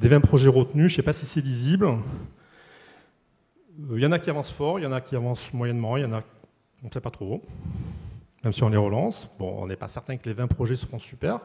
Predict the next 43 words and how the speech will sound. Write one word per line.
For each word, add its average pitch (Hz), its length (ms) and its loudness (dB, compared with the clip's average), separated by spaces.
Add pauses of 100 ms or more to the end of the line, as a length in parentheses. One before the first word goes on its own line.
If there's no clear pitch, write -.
(120)
mais 117 60 -10
on 113 180 -10
espère - 260 -12
qu'il 127 80 -14
y 117 40 -12
en 113 40 -12
aura 110 60 -14
quand 131 100 -12
même 127 140 -8
quelques-uns. 135 500 -4 (720)
Vous 139 180 8
avez 165 200 6
aujourd'hui 147 480 4
des 127 80 4
présentations, 127 680 -2 (200)
au 127 60 -6
moins 123 180 -4
trois, - 400 -2 (1080)
je - 140 -10
crois 120 160 -8
aujourd'hui. 123 460 0 (840)
Euh, 120 300 0
il 120 40 0
y 151 60 2
en 165 60 4
a 165 80 2
d'autres, 160 280 6
par 135 100 0
exemple, 143 160 0
celui 185 180 -2
tout 208 100 0
en 180 60 4
bas 175 100 0
qu'on 175 120 0
ne 156 60 4
voit 151 160 6
pas, 156 180 4
qui 180 120 -6
est 139 40 -2
l'Université 143 440 0
Côte 139 160 0
d'Azur 127 300 -4
Sport. 147 420 2